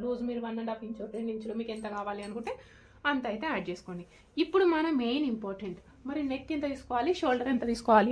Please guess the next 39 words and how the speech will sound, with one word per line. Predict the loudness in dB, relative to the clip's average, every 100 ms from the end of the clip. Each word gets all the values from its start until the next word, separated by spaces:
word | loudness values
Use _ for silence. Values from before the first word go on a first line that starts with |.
| 4
అనేది | 4 4
తెలిసి | 4 2
ఉండాలి. | 0 2 4 4 2 -16 -18 0 10
So, | 10 10 8 4
neck | 6 6
and | 6 8
shoulder | 6 6 4
ఎప్పుడు | 4 6 8
కూడా, | 8 6 4 -10 -20 -20 -20 -20 -20 -20 -20 -20 -20 -20 0 0
ఇప్పుడు | 2 0 0
నేను | 0 0 -2
నా | -2 -2
మెథడ్‌లో | -4 -4 -4 -2 -2
neck | -4 -4
and | -4
shoulder | -2 -2 -4
ఎప్పుడు | -6 -8 -4
కూడా | -2 -2 -6
ఇక్కడ | -8 -6 -6
అప్పర్ | -4 -4
చెస్ట్ | -4 -6 -8
కొలతని | -4 -2 0
బేస్ | -2 -2 -6
చేసుకొని | -6 -4 -4
తీసుకుంటా. | -4 -6 -6 -8 -14 -20 -20 -20 -10
ఇక్కడ | -4 -4 -4
అప్పర్ | -6 -4 -2
చెస్ట్ | -2 -4 -6
కొలత | -6 -6 -6
అంటే | -6 -6
దీన్ని | -4 -2
అంటాం | -2 -6 -10
అప్పర్ | -10 -8 -8
చెస్ట్ | -10 -8
కొలత | -8 -6 -10
అని. | -12 -18 -20 -6 -2
ఈ | -2 0
కొలత | -2 -2 -2
కనుక | -2 -2